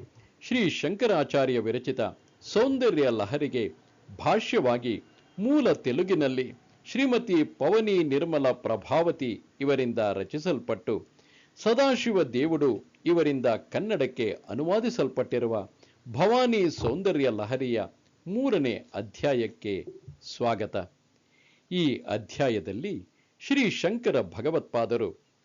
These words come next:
ಜಗನ್ಮಾತೆಯ ನೇತ್ರಗಳು, ನೇತ್ರ ರಸದೃಷ್ಟಿ,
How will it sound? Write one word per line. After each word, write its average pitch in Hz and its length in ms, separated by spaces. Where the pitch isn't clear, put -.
ಜಗನ್ಮಾತೆಯ 214 1000
ನೇತ್ರಗಳು, 123 800
ನೇತ್ರ 247 500
ರಸದೃಷ್ಟಿ, 123 1080